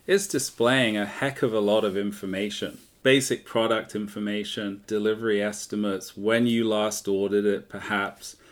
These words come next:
whole bunch of, you know, reviews, two or three different kinds of recommendations, seller rankings, so on and so forth, right? You could imagine that each of those individual pieces of data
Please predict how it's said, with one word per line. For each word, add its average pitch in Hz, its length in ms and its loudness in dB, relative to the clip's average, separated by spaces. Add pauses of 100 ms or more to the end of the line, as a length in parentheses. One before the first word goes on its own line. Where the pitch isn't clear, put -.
(400)
whole 151 260 6
bunch 131 360 4
of, 104 240 -2
you 107 100 0
know, 101 140 4
reviews, 120 960 2 (640)
two 151 260 0
or 135 80 4
three 120 260 -2
different 117 340 0
kinds 107 360 -4
of 98 80 -6
recommendations, 123 960 0
seller 147 460 4
rankings, 104 480 -2
so 123 280 0
on 113 120 -2
and 101 100 -4
so 110 220 0
forth, - 360 -8
right? 107 300 2 (680)
You 139 200 2
could 156 160 2
imagine 123 640 6
that 104 280 2 (100)
each 139 320 0
of 120 120 4
those 113 280 4 (160)
individual 113 560 0
pieces 101 480 -8
of 95 160 -8
data 147 520 4